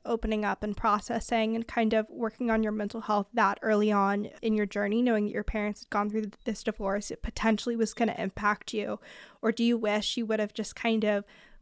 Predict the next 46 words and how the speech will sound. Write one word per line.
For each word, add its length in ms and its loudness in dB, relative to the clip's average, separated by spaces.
waited 720 4
and 280 0
not 260 2
started 300 2
exploring 480 -2
that 100 -2
earlier 360 0
on? 360 -2
Of 160 -8
course, 320 -8
totally 340 0
personal 360 -2
preference. 440 -2
There's 240 -2
not 340 2
a 60 2
right 280 6
or 100 8
wrong 260 4
answer, 480 2
but 160 2
are 80 4
you 200 2
glad 340 2
you 80 0
started 340 -2
building 300 0
that 180 2
muscle 280 -2
of 80 -10
talking 400 2
about 300 4
it, 140 4
or 260 -2
were 80 2
you 140 6
not 260 4
ready 200 2
to 180 -4
open 240 0
up? 200 2
What 120 -6
was 180 -4
that 140 -2
experience 600 -8
like? 300 -8